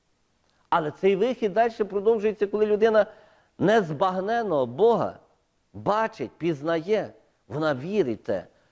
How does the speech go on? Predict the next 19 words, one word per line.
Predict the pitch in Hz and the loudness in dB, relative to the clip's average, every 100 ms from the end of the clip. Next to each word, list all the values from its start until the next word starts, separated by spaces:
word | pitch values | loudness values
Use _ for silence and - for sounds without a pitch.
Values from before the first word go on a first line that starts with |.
| _ _ | _ _
що | - 135 | -2 -2
Бог | 110 156 180 139 | 2 2 2 0
благословляє | 143 127 - 127 131 175 185 | 0 0 -2 -8 -4 -2 -2
її | 165 | -4
дорогу. | 180 214 202 98 - _ _ _ _ _ _ _ - | -6 -6 -4 -6 -12 _ _ _ _ _ _ _ -2
Отже, | 175 185 - | 0 -2 -2
особисте | 180 - 165 175 233 233 - 160 160 _ _ | -2 -2 -2 0 -2 -4 -2 -2 -2 _ _
моє | 120 170 220 170 | -6 0 2 0
життя | 117 120 - 98 82 - _ _ _ _ _ _ _ _ | -2 -6 -6 -8 -8 -16 _ _ _ _ _ _ _ _
пов'язане | 139 123 143 196 180 202 185 | -4 -2 0 2 2 2 2
дуже | 165 220 196 | 2 0 0
тісно | 190 226 226 220 196 | 0 -2 0 2 2
з | |
цим | 202 202 | 2 2
виходом | 214 208 185 190 190 _ _ | 2 2 0 0 -2 _ _
ізраїльтян. | 151 160 147 139 135 127 110 92 76 _ _ _ _ _ _ | 2 2 2 0 -2 -2 -2 -2 -8 _ _ _ _ _ _
Хай | 156 160 | 2 2
Бог | 139 190 185 135 | 2 -2 -2 -4
нас | 147 156 | -2 -2